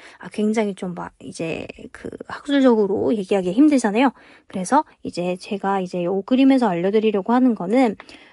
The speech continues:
요런 이제 어떤 영역, 영역을 이제 좀 멋있는 말로 어떻게 표현을 한-, 할 수 있을까요?에 대한 내용을 말해보려고 합니다. 자, 이제 그래서 총 세 가지의 개념을 제가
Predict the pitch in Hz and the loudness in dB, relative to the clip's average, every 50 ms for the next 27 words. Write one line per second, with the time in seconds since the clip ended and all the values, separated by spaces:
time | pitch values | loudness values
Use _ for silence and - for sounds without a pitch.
0 | _ _ - 302 330 370 381 392 392 381 330 285 233 208 196 180 208 - _ - | _ _ -6 -2 0 2 2 4 4 4 2 2 0 0 0 -4 -4 -4 _ 0
1 | 302 302 285 247 214 185 185 220 233 269 277 - _ - 208 202 208 208 208 190 | 2 4 4 2 2 0 -2 0 0 0 -2 -2 _ -8 -6 -6 -4 -4 -6 -6
2 | 180 - 254 349 440 _ _ _ _ - - 190 185 - 180 180 180 175 - 233 | -4 -4 -4 -4 -4 _ _ _ _ -14 -14 -12 -8 -8 -6 -6 -6 -4 -4 -4
3 | 220 185 175 190 220 - 285 294 302 285 254 233 214 208 202 170 165 - - - | -2 -2 -2 -2 2 4 6 6 8 6 6 4 4 2 0 -2 -4 -6 -10 -14
4 | - - 269 - 285 302 302 285 277 262 262 302 302 311 302 - - - 349 339 | -12 -12 -8 -4 -2 -2 0 0 0 -2 -2 -4 -6 -8 -10 -10 -8 -6 -6 -6
5 | - - 208 - - - 220 - - 202 196 202 254 311 339 311 _ - 202 180 | -6 -10 -12 -8 -6 -6 -6 -4 -4 -4 -2 0 0 0 0 -2 _ -8 -10 -10
6 | - 185 185 202 202 185 175 170 165 180 208 285 339 359 330 240 185 170 - 196 | -8 -6 -6 -4 -4 -4 -4 -4 -2 -2 0 0 0 0 -2 -4 -4 -4 -8 -8
7 | - - 180 180 180 170 - 262 302 330 349 302 269 - 233 - - - _ _ | -10 -10 -10 -8 -8 -4 -2 0 0 0 0 -2 -4 -8 -10 -10 -10 -14 _ _
8 | _ _ _ _ _ _ _ _ _ - - - - - - - - _ _ - | _ _ _ _ _ _ _ _ _ -20 -20 -20 -20 -20 -20 -20 -20 _ _ -2
9 | - - - - 240 240 269 277 277 269 - 247 233 240 247 254 254 - - - | -2 -2 -2 -2 -2 2 2 4 4 4 2 2 2 2 2 2 0 -2 -6 -16
10 | _ - - - - - 381 370 349 - 370 392 427 427 453 440 453 415 - 311 | _ -18 -18 -8 -4 -2 -2 -2 -2 -2 2 2 2 4 4 4 2 2 2 2
11 | 285 277 269 - - 226 208 208 196 196 220 277 320 339 320 - - - - - | 2 2 2 0 -2 -6 -6 -4 -4 -2 -2 -2 -2 -2 -6 -10 -16 -12 -6 -2
12 | 254 311 381 | -2 -2 -2